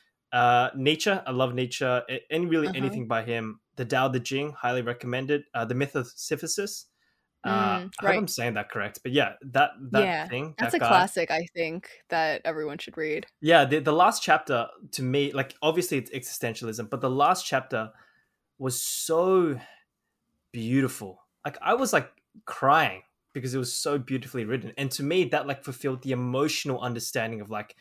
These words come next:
Speaker 1: it's
Speaker 2: Mm.
Speaker 1: okay if you pass away, if the world turns in a certain direction, it is all okay.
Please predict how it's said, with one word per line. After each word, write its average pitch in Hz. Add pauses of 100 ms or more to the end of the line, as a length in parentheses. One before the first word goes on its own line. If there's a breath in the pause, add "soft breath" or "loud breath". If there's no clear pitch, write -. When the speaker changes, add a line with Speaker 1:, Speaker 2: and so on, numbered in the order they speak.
(380 soft breath)
Speaker 1:
it's 190
Speaker 2:
Mm. 156
Speaker 1:
okay 139 (500)
if 139
you 123
pass 120
away, 104
if 127
the 127
world 117
turns 113
in 117
a 107
certain 151
direction, 120 (520)
it 117
is 113
all 127
okay. 107